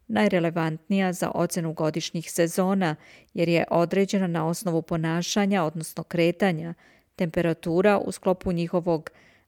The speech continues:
analiziranog godišnjeg toka. I atmosfersko-cirkulacijski kriterijum je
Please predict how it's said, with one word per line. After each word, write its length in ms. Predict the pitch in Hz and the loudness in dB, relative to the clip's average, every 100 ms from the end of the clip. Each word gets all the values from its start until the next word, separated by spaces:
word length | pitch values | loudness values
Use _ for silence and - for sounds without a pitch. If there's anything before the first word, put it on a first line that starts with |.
| - | -4
analiziranog 1000 | 170 165 175 180 185 190 175 170 165 - - | 0 2 2 0 2 0 2 -2 -4 -8 -4
godišnjeg 680 | 165 156 160 - 151 147 - | -2 0 -4 -4 -6 -6 -12
toka. 480 | - 160 139 - - - _ _ _ - - - _ - | -4 -4 -2 -6 -6 -10 _ _ _ -20 -20 -20 _ -4
I 160 | 233 - | -4 0
atmosfersko-cirkulacijski 1700 | 240 247 233 - 220 - 202 190 170 - 175 160 170 - 170 - - - | -2 0 -2 0 -2 0 0 0 -4 -2 0 2 0 -2 -6 -8 -12 -10
kriterijum 760 | 170 170 170 202 202 214 214 202 _ _ _ - | -2 -2 0 0 2 2 2 -2 _ _ _ -4
je 140 | 180 | -2